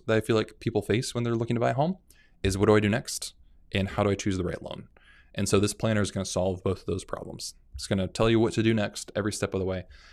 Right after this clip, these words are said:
and also help you choose the right loan option for you as well. Um, and so I will be announcing that when it's available, probably within the next few months.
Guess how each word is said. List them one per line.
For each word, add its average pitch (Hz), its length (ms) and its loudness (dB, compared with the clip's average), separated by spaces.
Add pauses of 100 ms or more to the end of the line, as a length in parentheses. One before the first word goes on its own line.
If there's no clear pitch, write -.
(160)
and 104 180 2
also 95 300 2
help - 240 0
you 101 100 0
choose 92 460 -2
the 95 100 0
right 92 220 -2
loan 92 260 0
option 101 400 -4
for 104 200 0
you 101 180 0
as 92 140 -4
well. 98 320 -4 (420)
Um, 95 500 2
and 101 120 0
so 98 580 2 (520)
I 107 80 4
will 123 160 4
be 123 100 2
announcing 123 340 2
that 120 100 2
when 120 100 0
it's 117 120 -4
available, 117 520 2 (220)
probably 135 260 2
within 139 200 0
the 135 60 0
next 135 160 -4
few 135 120 0
months. 143 360 -2